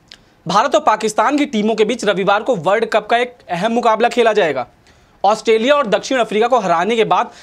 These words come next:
जहां भारतीय टीम के हौसले बुलंद हैं, तो वहीं अपने दो मैच हार चुकी पाकिस्तानी टीम बुझे आत्मविश्वास के साथ भारत का सामना करने मैदान पर उतरेगी। फिलहाल आज हम बात पाकिस्तान के उस क्रिकेट फैन की करने जा रहे हैं, जिसको धोनी पिछले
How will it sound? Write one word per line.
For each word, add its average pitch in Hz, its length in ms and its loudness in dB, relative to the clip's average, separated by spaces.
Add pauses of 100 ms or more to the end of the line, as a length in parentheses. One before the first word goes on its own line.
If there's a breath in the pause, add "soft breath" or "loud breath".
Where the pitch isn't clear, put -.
(140 loud breath)
जहां 220 260 0
भारतीय 185 400 0
टीम 247 200 -2
के 247 80 0
हौसले 240 260 0
बुलंद 208 420 0
हैं, 254 160 0 (260 loud breath)
तो 214 60 2
वहीं 269 160 0
अपने 277 200 -2
दो 208 280 0
मैच 262 300 -2
हार 214 140 2
चुकी 240 220 -4
पाकिस्तानी 196 600 -2
टीम 254 260 -2 (300 loud breath)
बुझे 196 300 0
आत्मविश्वास 240 720 0
के 214 100 0
साथ 208 200 0
भारत 196 340 -2
का 226 100 0
सामना 214 400 -4 (240 loud breath)
करने 214 200 0
मैदान 214 460 0
पर 233 80 2
उतरेगी। 160 400 -2 (440 soft breath)
फिलहाल 262 280 2
आज 233 300 0
हम 262 140 0
बात 226 260 0
पाकिस्तान 214 480 0
के 254 80 0
उस 262 200 -2
क्रिकेट 240 320 -4
फैन 208 300 0
की 240 80 -4
करने 208 280 0
जा 175 180 2
रहे 156 160 -2
हैं, 240 140 -6 (340 loud breath)
जिसको 226 360 0
धोनी 208 340 0
पिछले - 300 -2